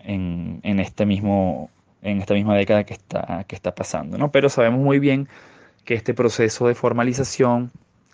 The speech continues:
tuvo varios hitos y que pudiésemos decir que su coronación es la, este, es la aparición del arco minero del Orinoco. Lo que es importante decir es que,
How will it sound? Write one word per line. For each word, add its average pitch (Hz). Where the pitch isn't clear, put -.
tuvo 107
varios 107
hitos 143
y 117
que -
pudiésemos 110
decir 107
que 117
su 117
coronación 120
es 113
la, 104
este, -
es 104
la 98
aparición 101
del 98
arco 95
minero 95
del -
Orinoco. -
Lo 139
que 143
es 165
importante 160
decir 151
es 113
que, 123